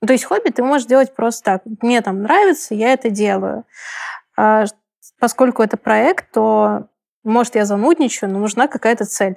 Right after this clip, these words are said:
не обязательно бизнес. То есть эта штука закрывает то-то или там помогает сделать то-то. За граффити я бы не сказала, что там,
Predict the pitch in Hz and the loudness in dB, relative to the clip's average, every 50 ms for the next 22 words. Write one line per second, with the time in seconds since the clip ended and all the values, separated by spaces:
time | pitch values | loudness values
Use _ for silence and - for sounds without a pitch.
0 | _ 220 208 202 190 196 220 214 214 - 220 202 190 202 196 190 196 190 196 - | _ -6 -6 -4 -4 -2 -2 -2 -2 -4 -8 -6 -4 -4 -4 -4 -4 -8 -10 -10
1 | - - _ _ _ _ _ _ _ _ _ _ _ _ - - 220 214 214 _ | -12 -16 _ _ _ _ _ _ _ _ _ _ _ _ 0 0 0 0 0 _
2 | - - - - _ _ _ _ _ _ _ _ _ _ 294 240 240 240 - 233 | -16 -18 -18 -20 _ _ _ _ _ _ _ _ _ _ 0 0 0 2 2 -4
3 | 214 - - - 220 208 - - 381 392 - _ _ _ _ - 226 220 220 - | -4 -4 -4 -6 -6 -6 -2 0 0 0 -2 _ _ _ _ -6 -4 -4 -4 -2
4 | - 214 240 262 277 262 _ - 220 208 196 - - 190 208 208 - - 226 233 | -2 0 2 2 2 2 _ -2 -2 -2 -2 -4 -8 -8 -8 -8 -8 -4 -2 0
5 | 220 214 214 202 190 190 - 196 196 202 226 247 269 247 196 202 208 208 208 208 | 0 0 0 -2 -6 -4 -6 -6 -6 -2 2 2 2 2 2 0 0 -2 -2 -4
6 | - 202 202 196 - - 214 - _ - - - - - - - - - _ 226 | -4 -4 -4 -4 -4 -8 -14 -12 _ -12 -12 -10 -10 -12 -14 -16 -20 -20 _ -4
7 | 214 202 220 214 - 320 370 - - 339 311 277 254 240 226 220 220 214 214 240 | -2 0 0 0 2 2 2 2 2 0 2 4 4 4 4 2 2 0 -2 -4
8 | 233 233 - 226 214 220 220 226 240 247 240 - - 240 214 202 202 - - - | -8 -10 -6 -2 0 2 2 2 2 -2 -2 -2 0 0 0 0 0 -4 -8 -4
9 | - 196 196 190 190 185 _ - 196 190 190 208 226 | -2 0 0 0 -2 -4 _ -4 -4 -4 -4 -6 -10